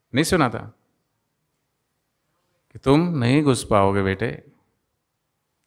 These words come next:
तो मैं यहाँ जैसे, वहाँ अभी दस महीने था, वहाँ कुछ हुआ नहीं। जैसे ही वहाँ से यहाँ रायपुर में आया, फ़ोन आ गया, बोले, "ये,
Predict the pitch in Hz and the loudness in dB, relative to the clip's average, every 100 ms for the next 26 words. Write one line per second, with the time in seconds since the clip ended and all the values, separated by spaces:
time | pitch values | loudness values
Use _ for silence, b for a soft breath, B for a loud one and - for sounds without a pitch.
0 | _ _ _ _ - 117 120 123 117 113 | _ _ _ _ -8 0 2 2 0 -2
1 | - - - 101 107 120 123 131 123 123 | -6 -10 -14 -8 -4 -2 -2 0 0 -2
2 | 139 131 131 123 127 123 123 120 117 123 | -2 -2 -2 -2 -2 -2 -4 -6 -4 -4
3 | 120 131 131 - 104 104 101 131 120 120 | -4 -8 -10 -16 -8 -8 -6 -2 -2 -2
4 | - 113 117 107 107 - 113 113 110 127 | -4 -4 -2 0 -2 -4 -4 -2 0 -2
5 | 120 - 110 107 98 104 104 104 107 | -4 -6 -6 -6 -6 -8 -10 -10 -12